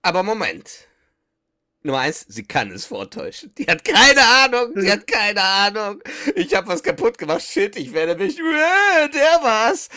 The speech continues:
Ey, das macht er jeden Tag. Das machen alle Vierjährigen vierzehn Mal am Tag. Also das ist Nummer eins. Nummer zwei, war die, die, jetzt so, die zwei Vierjährigen waren dabei tatsächlich, während er das kaputt macht? Und niemand hat was gesagt,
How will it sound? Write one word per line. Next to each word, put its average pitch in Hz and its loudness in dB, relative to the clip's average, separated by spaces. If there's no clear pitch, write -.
Ey, 170 4
das 427 2
macht 427 2
er 523 6
jeden 453 6
Tag. 480 4
Das 392 -6
machen 392 -2
alle 392 -2
Vierjährigen 359 -2
vierzehn 339 -6
Mal 339 0
am 294 -4
Tag. - -8
Also 170 -2
das 202 0
ist - -16
Nummer 190 -2
eins. 120 -6
Nummer 175 -4
zwei, 285 -4
war 247 0
die, 339 -8
die, 147 -18
jetzt 196 -12
so, - -10
die 131 -18
zwei 262 -6
Vierjährigen 233 -8
waren 233 -10
dabei 247 -6
tatsächlich, - -12
während 208 -2
er 220 -6
das - -6
kaputt - -12
macht? - -16
Und 185 -8
niemand 320 -2
hat - -6
was 262 -8
gesagt, 214 -8